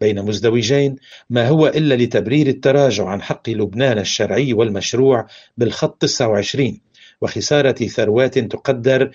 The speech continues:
بعشرات مليارات الدولارات على الأقل، فضلًا عن التسليم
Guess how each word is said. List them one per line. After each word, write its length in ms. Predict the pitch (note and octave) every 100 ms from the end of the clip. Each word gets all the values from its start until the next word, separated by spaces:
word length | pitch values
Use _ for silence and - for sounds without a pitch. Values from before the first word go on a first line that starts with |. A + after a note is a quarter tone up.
| - - -
بعشرات 640 | A#2 - - A2+ C#3+ D3
مليارات 540 | B2+ A#2+ A2 A2 C3 A2
الدولارات 640 | F#2+ A2+ A2+ A#2+ A#2 -
على 180 | A2 G#2+
الأقل، 460 | F2+ G#2 - - - _ _ _
فضلًا 480 | - C#3+ C3 A#2 G#2
عن 140 | G2
التسليم 720 | B2 - A2+ - A2 A#2+ D3